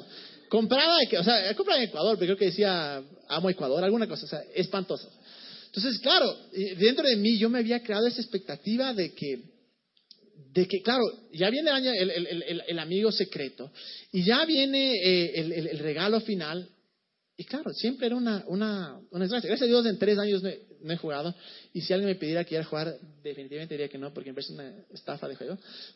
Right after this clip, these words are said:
Pero el punto es este: muchas veces nuestra vida es de la misma manera. Muchas veces, eh, sucede que cuando vienen circu-, eh,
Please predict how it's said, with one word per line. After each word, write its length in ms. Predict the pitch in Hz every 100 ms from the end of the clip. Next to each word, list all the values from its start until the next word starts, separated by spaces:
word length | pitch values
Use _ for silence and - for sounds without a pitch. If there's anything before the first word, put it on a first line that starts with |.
| -
Pero 260 | 277 294 262 - - - _ - _ _ _ -
el 140 | 202
punto 280 | 208 403 415
es 80 | 226
este: 240 | 247 -
muchas 280 | 233 370 415
veces 260 | 262 262 285
nuestra 280 | 254 - 170
vida 160 | 190 226
es 40 |
de 80 | 208
la 80 | 165
misma 220 | 185 202
manera. 340 | 175 160 - -
Muchas 320 | 233 - 269
veces, 360 | 208 208 269 - - - -
eh, 160 | 190
sucede 540 | - 214 - 233 254 -
que 160 | 226
cuando 320 | 208 202 190
vienen 280 | 175 240 320
circu-, 460 | 339 277 247 208 165
eh, 440 | 208 160 160 156